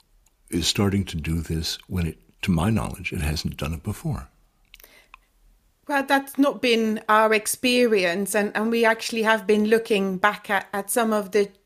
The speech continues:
Speaker 2: children that came with acute liver failure for transplantation over the last few years. Um, and there were definitely a group of patients where we found adenovirus, um,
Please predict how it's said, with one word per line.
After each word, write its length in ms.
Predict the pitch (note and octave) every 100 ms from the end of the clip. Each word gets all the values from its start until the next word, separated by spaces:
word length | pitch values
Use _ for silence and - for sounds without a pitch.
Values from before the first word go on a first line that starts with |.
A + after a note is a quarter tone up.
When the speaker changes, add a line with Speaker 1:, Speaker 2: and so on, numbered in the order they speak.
| _
Speaker 2:
children 360 | B3+ A3+ G#3+ G#3
that 200 | - -
came 300 | - A3 G#3+
with 180 | F#3+ G3
acute 340 | G3 A3 G3
liver 200 | G#3 G#3
failure 480 | - G#3 G#3 G3+ G3+
for 180 | - G3
transplantation 1120 | - G3 G3 - G3 F#3+ F#3+ G#3 G3+ G3 F#3+
over 180 | F#3+
the 140 | F#3 G3
last 360 | F#3+ F#3 -
few 220 | - G#3 F#3+
years. 680 | G3 B3 G2 - G3+ G3 - - - - -
Um, 360 | G3+ F#3+ F#3+ F#3
and 200 | - A3
there 140 | A3 G#3+
were 100 | G#3
definitely 840 | A3+ A#3 G#3+ G#3 G3 G3+ G3 F#3+ - - _ _
a 80 | G#3
group 340 | G#3 G#3 G3+
of 220 | G3+ G3+ -
patients 640 | G3+ G3 - F#3 F#3 -
where 240 | G3+ G3
we 160 | F#3+ G3+
found 560 | F#3 G#3+ G3+ F#3 F#3+ -
adenovirus, 1200 | G3+ G3+ G3+ G3 F#3 G3 F#3 F#3+ F#3+ F#3+ F#3 - - _
um, 540 | F3+ F3 F3+ F#3 F3+